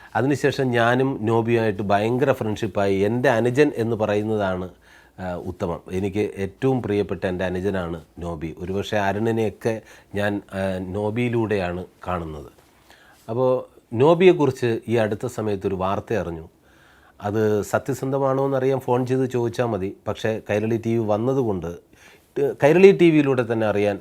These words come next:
എനിക്കൊരാഗ്രഹം. വേറൊന്നുമല്ല, അതറിഞ്ഞപ്പോൾ തന്നെ ഞാൻ ഞെട്ടിപ്പോയി. "ഏയ്, ആ കലാകാരൻ അങ്ങനെ ചെയ്യുമോ?" ഒരിക്കലുമില്ല. അങ്ങനെയാണെങ്കിൽ നമ്മളോടത്തൊക്കെ ഒരു അഭിപ്രായം ചോദിക്കില്ലേ?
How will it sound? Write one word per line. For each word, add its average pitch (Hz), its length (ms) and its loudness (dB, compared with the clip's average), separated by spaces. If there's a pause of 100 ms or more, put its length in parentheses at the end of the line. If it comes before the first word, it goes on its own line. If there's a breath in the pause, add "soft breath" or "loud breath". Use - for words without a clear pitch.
(100)
എനിക്കൊരാഗ്രഹം. 87 800 -4 (840)
വേറൊന്നുമല്ല, 104 600 -2 (460 loud breath)
അതറിഞ്ഞപ്പോൾ 135 640 2
തന്നെ 139 380 0
ഞാൻ 120 260 2
ഞെട്ടിപ്പോയി. 113 520 0
"ഏയ്, 131 260 4 (160)
ആ 117 220 -4
കലാകാരൻ 131 600 -2
അങ്ങനെ 127 420 0 (160)
ചെയ്യുമോ?" 101 480 -4 (240)
ഒരിക്കലുമില്ല. 104 680 -4 (600 soft breath)
അങ്ങനെയാണെങ്കിൽ 127 920 -2
നമ്മളോടത്തൊക്കെ 120 1160 -4
ഒരു 113 380 -2
അഭിപ്രായം 117 480 0
ചോദിക്കില്ലേ? 117 560 -2